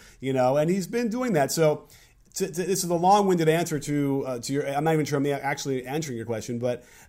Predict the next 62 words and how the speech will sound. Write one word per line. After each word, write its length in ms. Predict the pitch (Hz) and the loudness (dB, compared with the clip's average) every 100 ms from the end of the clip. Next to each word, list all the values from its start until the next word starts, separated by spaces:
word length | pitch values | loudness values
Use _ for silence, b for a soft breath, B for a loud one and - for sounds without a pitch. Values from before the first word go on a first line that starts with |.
| - | 0
um, 520 | 131 131 127 123 113 b b b b - | 4 6 6 2 -6 b b b b -4
I, 240 | 175 196 | 0 2
I 40 | |
think 160 | 220 269 | 2 2
that, 180 | 262 175 | 2 2
that 100 | 196 | 2
they're, 120 | 196 | 2
they're 220 | 180 185 | 2 2
doing 200 | 170 185 | 4 4
fine. 300 | 160 - 262 | 2 2 4
I 40 | 160 | 4
think 120 | 190 | 2
this 100 | 185 | 0
is 40 | |
exactly 360 | 160 147 180 180 | 0 4 4 4
what 80 | 175 | 2
they 80 | 156 | 2
wanted 340 | 147 139 123 | 2 0 0
to 80 | 143 | 0
do, 80 | 160 | -2
which 120 | 139 | -2
is 120 | 131 | -2
why 180 | 143 143 | 2 2
Luke 240 | 143 180 | 2 2
Walton 300 | 151 151 135 | 4 2 2
shouldn't 320 | 131 156 127 | -2 -2 -4
feel 260 | - 139 131 | -4 -2 0
like 160 | 123 117 | 0 -2
he's 180 | 156 | -4
threatened 260 | 160 131 110 | -4 -4 -4
at 80 | 113 | -6
all 180 | 110 110 | -6 -8
for 120 | 110 | -8
his 180 | 104 98 | -8 -8
job. 400 | 107 95 104 - b b b b | -10 -10 -14 -16 b b b b
And 220 | 147 151 | -2 2
I 100 | 165 | 2
thought 300 | 180 247 277 | 2 2 0
that, 320 | 269 214 185 - - | 4 4 4 -2 0
uh, 220 | 170 160 | 4 4
the, 180 | 151 202 | 4 0
the 100 | 196 | 0
one 140 | 240 | 0
thing 100 | 302 | 0
I 100 | 247 | 0
said 200 | 202 208 | 2 2
before 240 | 180 180 180 | 0 0 0
the 60 | |
season 260 | 147 180 156 | 0 -2 -2
started, 280 | 147 139 131 | 0 0 2
I 80 | 143 | 0
thought, 280 | 165 151 | 4 4
you 60 | 190 | 6
know 100 | 220 | 2
what, 160 | 208 180 | 4 4
LeVar 340 | 165 175 170 | 4 4 6
Ball, 180 | 156 156 | 6 6
we 100 | 135 | 6
know 120 | 151 | 2
what 140 | 165 | 2
he 160 | 156 139 | 2 4
is. 320 | 135 135 - | 4 2 -2